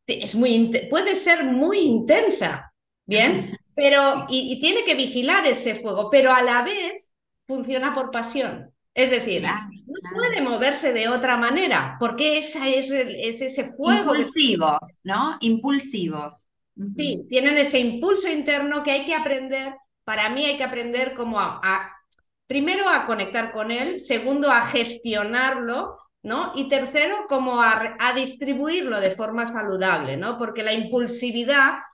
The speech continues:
Speaker 1: muchas veces nos lleva a hacer cosas que no, no,
Speaker 2: Ay,
Speaker 1: que
Speaker 2: sí.
Speaker 1: no, porque es el momento, el arranque, ¿no?
Speaker 2: Ujú.
Speaker 1: Entonces,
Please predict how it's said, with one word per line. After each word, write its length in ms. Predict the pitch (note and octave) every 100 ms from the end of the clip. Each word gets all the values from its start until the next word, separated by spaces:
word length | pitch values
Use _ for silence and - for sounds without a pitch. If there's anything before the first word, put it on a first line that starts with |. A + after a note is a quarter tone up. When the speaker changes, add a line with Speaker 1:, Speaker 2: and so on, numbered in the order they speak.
| _ -
Speaker 1:
muchas 360 | C4+ D4+ C#4+
veces 240 | C#4+ C#4+ C#4+
nos 200 | B3 A3
lleva 180 | A#3+ B3+
a 40 |
hacer 220 | B3 A3+
cosas 320 | A#3+ A#3+ B3
que 160 | A#3 A3+
no, 140 | G#3
no, 580 | A3 A3 A3 A3 G#3+ G#3
Speaker 2:
Ay, 0 |
Speaker 1:
que 240 | G3+ F#3 F#3 F3+
Speaker 2:
sí. 240 | B3+ B3+
Speaker 1:
no, 320 | B3 B3+ C4+ -
porque 280 | B3 G3+ G#3+
es 100 | A3+
el 100 | G#3+
momento, 500 | G3+ G#3 A3+ G3+ G#3
el 80 | F#3
arranque, 680 | F#3 G#3 G#3 F#3+ E3+ E3+
¿no? 280 | D#3 A3 - -
Speaker 2:
Ujú. 180 | F3+ -
Speaker 1:
Entonces, 540 | G3+ F3 A3+ F#3 -